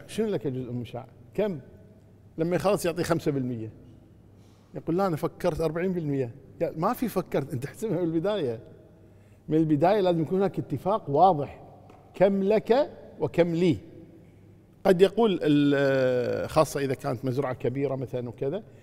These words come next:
يقول لك: "عشرة بالمية ولي تسعين بالمية"، يقول صاحب الملك، وقد يرضى العامل، قد يقول: "لك سبعون بالمية ولي ثلاثين بالمية"، خاصة إذا صار العامل شاطر وجيد، شاطر مو حلوة شاطر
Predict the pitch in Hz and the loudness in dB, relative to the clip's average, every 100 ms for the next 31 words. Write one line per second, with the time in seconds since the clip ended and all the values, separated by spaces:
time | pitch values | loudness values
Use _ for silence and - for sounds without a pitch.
0 | - - 127 156 151 151 147 143 135 131 | -18 -10 -4 -4 -4 -6 -4 -2 -2 -4
1 | 170 185 160 156 - 175 185 165 139 120 | -4 -4 -4 -10 -10 -10 -8 -8 -6 -6
2 | 120 131 117 - 127 120 123 131 120 - | -6 -8 -8 -10 -8 -6 -6 -6 -8 -12
3 | - - - - - - - _ - 143 | -20 -20 -20 -20 -20 -20 -20 _ -12 -4
4 | 156 147 190 160 143 135 120 107 - - | 0 2 4 6 4 2 -2 -6 -12 -20
5 | - - - 143 147 143 165 151 165 147 | -20 -20 -2 2 2 2 4 4 4 2
6 | 147 131 147 180 165 175 190 170 170 175 | 0 0 0 0 0 0 2 0 -2 -2
7 | 170 185 170 139 127 120 - - - - | -4 -4 -6 -6 -8 -10 -14 -20 -20 -20
8 | - - - - - 156 139 135 - 135 | -20 -20 -20 -20 -6 -4 0 -2 0 0
9 | 117 131 123 120 127 117 - 135 127 131 | 0 0 -2 -4 -8 -10 -4 -2 -2 -6
10 | 127 120 113 117 131 127 127 - - 143 | -8 -8 -10 -6 -4 -4 -10 -18 -8 -6
11 | 135 120 123 - 98 98 107 - | -4 -4 -6 -6 -10 -10 -16 -18